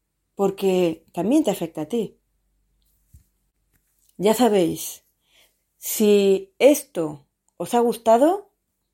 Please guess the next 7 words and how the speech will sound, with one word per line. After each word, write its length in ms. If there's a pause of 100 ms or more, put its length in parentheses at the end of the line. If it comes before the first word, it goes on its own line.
(200)
compartirlo. 880 (1000)
Sabéis 680
que 760
podemos 400
cambiar 320
las 160
cosas. 720